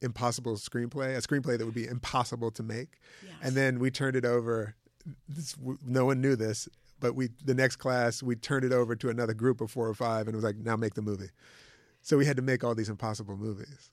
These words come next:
Speaker 1: <laughs>
Speaker 2: And were folks, like, were you making them, like, using your, your phones, or, like,
Speaker 1: Yeah,
Speaker 2: what was
Speaker 1: however
Speaker 2: the
Speaker 1: you could.
Speaker 2: constraint? Or
Speaker 1: It was just like, "Make it however you can.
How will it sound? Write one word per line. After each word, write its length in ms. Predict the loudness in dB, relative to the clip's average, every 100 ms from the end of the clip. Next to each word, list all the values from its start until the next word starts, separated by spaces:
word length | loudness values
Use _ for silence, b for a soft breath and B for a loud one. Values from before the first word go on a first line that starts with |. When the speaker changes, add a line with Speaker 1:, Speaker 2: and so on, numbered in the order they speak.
| _ -4
Speaker 1:
<laughs> 420 | -2 0 -2 -2
Speaker 2:
And 160 | -4
were 140 | -4 -6
folks, 420 | -8 -8 -8 -6
like, 220 | -6 -4
were 60 | -4
you 480 | -2 0 0 0 -2
making 360 | -4 -2 -4 -2
them, 220 | -2 -2
like, 300 | -4 -4 -2
using 460 | 0 0 -4 -6
your, 560 | -6 -4 -2 -2 -4 -6
your 220 | -6 -6
phones, 600 | -4 0 2 4 2 2
or, 240 | 6 8 8
like, 180 | 8 8
Speaker 1:
Yeah, 100 | 10
Speaker 2:
what 140 | 10
was 80 | 10 6
Speaker 1:
however 100 | 4
Speaker 2:
the 80 |
Speaker 1:
you 80 | 2
could. 140 | 2 2
Speaker 2:
constraint? 520 | 4 2 2 -2 -4
Or 120 | -4 4
Speaker 1:
It 100 | 4
was 120 | 6
just 160 | 4
like, 140 | 2 2
"Make 200 | 2 2
it 60 | 2
however 300 | 2 2 0
you 140 | -2
can. 420 | -4 -4 -6 -10